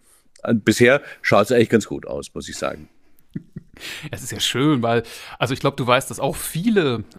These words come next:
Speaker 2: Bands setzen ja gar nicht mehr auf größere Labels, sondern versuchen ja alles irgendwie selbst in die Hand zu nehmen. Aber ich glaube, das habt ihr auch schon mal in der Vergangenheit gemacht, oder?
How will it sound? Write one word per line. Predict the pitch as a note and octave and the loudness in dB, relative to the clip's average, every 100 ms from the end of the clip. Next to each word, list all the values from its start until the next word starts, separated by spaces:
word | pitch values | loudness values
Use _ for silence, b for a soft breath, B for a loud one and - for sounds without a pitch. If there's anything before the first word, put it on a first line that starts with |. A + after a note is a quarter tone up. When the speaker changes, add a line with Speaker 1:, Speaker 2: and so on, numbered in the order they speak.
| b - | b -14
Speaker 2:
Bands | B2 B2 C#3 C3+ | 0 2 2 0
setzen | D3 - F3 | -4 -2 -2
ja | G#2+ | -2
gar | G2+ G2+ | -2 -4
nicht | G#2+ - | -4 -6
mehr | A2+ | -6
auf | A2 | -6
größere | B2 C3 - A#2+ | -2 -2 -2 -4
Labels, | A2+ C#3 C#3 C#3+ - | -2 0 0 -2 -2
sondern | A2+ A#2 | -6 -4
versuchen | C3 A2 C#3 C3+ | -6 -4 -4 -4
ja | B2 A#2 | -2 -2
alles | A#2+ C3+ C3 | -2 -4 -4
irgendwie | C3 A#2+ A#2+ A#2 A#2 B B B | -4 -4 -4 -4 -4 B B B
selbst | A#2+ D3+ E3 | -2 0 -2
in | C3+ | -4
die | A2 A2 | -4 -2
Hand | A2 | -4
zu | - A#2+ | -4 -2
nehmen. | B2+ C#3+ | -2 -2
Aber | B2+ | -4
ich | - | -6
glaube, | - A2 E3 A3 A3 G#3+ G#3 F#3+ | -4 -2 0 0 -2 -2 -4 -4
das | A3 - | -4 -4
habt | G#3+ G#3+ | -4 -2
ihr | G#3+ | 0
auch | G3 | 0
schon | - B2 | 0 -2
mal | G#2+ G#2+ G#2 | 0 0 0
in | - | -2
der | A2+ | -4
Vergangenheit | G#2 A2 G#2+ A2 G2+ G2+ - | -4 -6 -4 -4 -4 -6 -6
gemacht, | A2+ G2+ F#2 - D2+ | -8 -8 -8 -12 -12
oder? | C3+ G3 | -8 -8